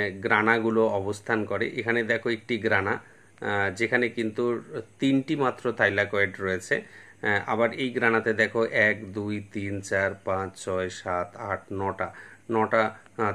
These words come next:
থাইলাকয়েড রয়েছে। আর এই অংশগুলো হচ্ছে, আহ, স্ট্রোমা ল্যামেলি। এখন এই থাইলাকয়েডের মধ্যেই, আমাদের এই থাইলাকয়েডের মধ্যেই কিন্তু ফটোসিস্টেম,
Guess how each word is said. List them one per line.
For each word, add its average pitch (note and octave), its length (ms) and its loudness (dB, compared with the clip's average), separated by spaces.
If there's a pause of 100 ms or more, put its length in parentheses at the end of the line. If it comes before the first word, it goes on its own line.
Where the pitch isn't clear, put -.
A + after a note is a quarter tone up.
থাইলাকয়েড F#2+ 600 0
রয়েছে। G2+ 340 0 (300)
আর G#2 200 2
এই D3+ 220 0
অংশগুলো G#2+ 540 0
হচ্ছে, A2 400 -2 (300)
আহ, A#2+ 100 -2
স্ট্রোমা G2+ 580 -4
ল্যামেলি। F#2+ 460 0 (420)
এখন C3 400 2 (320)
এই F3+ 320 2
থাইলাকয়েডের C#3 760 2 (100)
মধ্যেই, A2 540 -2 (360)
আমাদের G#2+ 420 0
এই A#2 260 -2
থাইলাকয়েডের A#2 880 2
মধ্যেই G2+ 440 -4
কিন্তু A#2+ 480 -2 (320)
ফটোসিস্টেম, A2 920 2